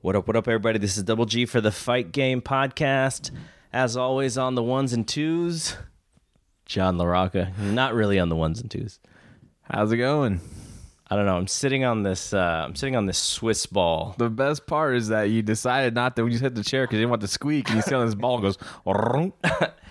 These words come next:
Speaker 1: Yeah, I have, I have a chair that squeaks, and so I try to sit on a Swiss ball, which doesn't squeak
Speaker 2: <laughs>
Speaker 1: unless I'm standing up and then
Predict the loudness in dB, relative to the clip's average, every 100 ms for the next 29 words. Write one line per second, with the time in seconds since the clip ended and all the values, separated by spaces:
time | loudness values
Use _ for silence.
0 | -8 -8 -8 -2 0 2 2 0 0 0
1 | 0 2 0 0 -2 -2 0 0 0 -2
2 | 0 0 0 0 -2 0 -2 0 0 2
3 | 0 0 -2 0 0 2 2 2 0 -2
4 | -4 -2 0 0 -2 -4 0 0 -2 -2
5 | 0 2 2 2 0 0 0 2 0 -2
6 | 0 2 2 2 2 0 0 2 0 -2
7 | -8